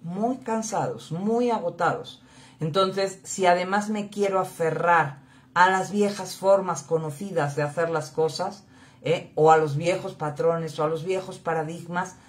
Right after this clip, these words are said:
realmente voy a tronarme a mí mismo, ¿eh? y con ello voy a tronar a mi entorno, ¿m? Porque la rigidez en estos momentos no conduce a ninguna parte.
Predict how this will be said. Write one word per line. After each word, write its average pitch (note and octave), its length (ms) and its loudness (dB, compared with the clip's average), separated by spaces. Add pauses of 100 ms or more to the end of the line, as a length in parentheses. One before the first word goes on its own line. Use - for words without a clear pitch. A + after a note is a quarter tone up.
(280)
realmente F3 1160 2 (200)
voy E3 480 4
a D3 180 -8
tronarme D3 920 -2
a D3+ 120 -4
mí D#3 240 -4
mismo, C3 580 -4 (440)
¿eh? E3 300 -6
y D3+ 160 -8
con D#3+ 240 2
ello D#3+ 220 -4
voy D#3 140 0
a D3 100 0
tronar C#3+ 420 -2
a C#3 40 0
mi C3+ 140 2
entorno, B2 540 -4 (300)
¿m? C#3 120 -4 (600)
Porque D#3+ 440 2
la E3 160 2
rigidez D#3+ 640 4
en D#3+ 120 2
estos D3+ 320 -6
momentos D3 560 -2
no D#3 340 -4
conduce C#3+ 640 -2
a C#3+ 80 -2
ninguna C3 440 0
parte. C#3+ 340 -6